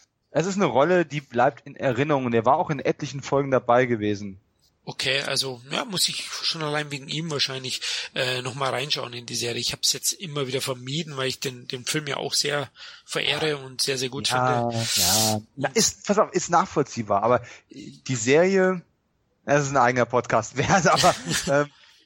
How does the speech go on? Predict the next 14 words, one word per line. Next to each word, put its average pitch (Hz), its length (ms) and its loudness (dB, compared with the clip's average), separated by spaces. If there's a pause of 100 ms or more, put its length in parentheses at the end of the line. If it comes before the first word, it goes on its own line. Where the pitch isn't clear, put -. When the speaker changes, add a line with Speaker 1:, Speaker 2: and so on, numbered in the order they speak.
(380)
Speaker 1:
er 175 120 4
macht 185 220 0
da 151 160 4
auch 151 140 2
einen 139 240 -6
sehr, 151 160 2
sehr 151 140 0
guten 131 180 -10
Job 135 180 -2
in 170 100 -4
der 139 140 2
Serie 135 400 4
und, 120 380 -2
äh, 117 240 6